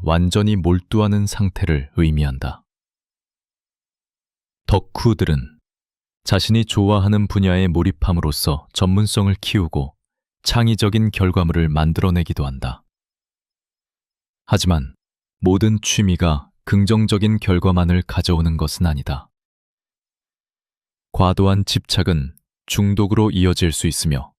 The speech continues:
주변 사람들과의 관계를 소홀히 하게 만들 수도 있다. 그렇다면 우리는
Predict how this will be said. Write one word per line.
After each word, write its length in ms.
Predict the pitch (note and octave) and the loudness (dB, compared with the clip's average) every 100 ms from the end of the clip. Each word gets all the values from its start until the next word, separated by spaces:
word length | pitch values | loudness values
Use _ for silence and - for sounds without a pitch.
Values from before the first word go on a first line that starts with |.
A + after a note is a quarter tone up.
| _ _ _ _ _ _ _ _ - | _ _ _ _ _ _ _ _ -8
주변 380 | - G2+ G#2 G#2+ | -2 2 2 2
사람들과의 800 | - G#2+ G2+ G2 F#2+ G2 F#2 F#2 | 0 0 2 2 2 2 2 0
관계를 600 | - F2 E2+ E2+ E2+ C#2+ | 0 0 2 2 0 0
소홀히 540 | - - A#2+ A2+ A2 | -4 -2 0 0 0
하게 340 | G2 F#2 G2 F2+ | 0 -2 0 0
만들 400 | D#2 D2+ D2 D#2+ | 0 -2 0 -2
수도 300 | - - D2 | -4 -4 -4
있다. 440 | C2 - C2+ - _ _ _ _ _ _ _ _ _ _ _ _ _ _ - | -4 -6 -8 -8 _ _ _ _ _ _ _ _ _ _ _ _ _ _ -4
그렇다면 580 | F#2+ F2 F2 F2 C#2+ - _ _ _ _ _ _ - - | -2 0 2 2 0 -6 _ _ _ _ _ _ -20 -6
우리는 340 | G#2 G2+ G#2 | 0 2 2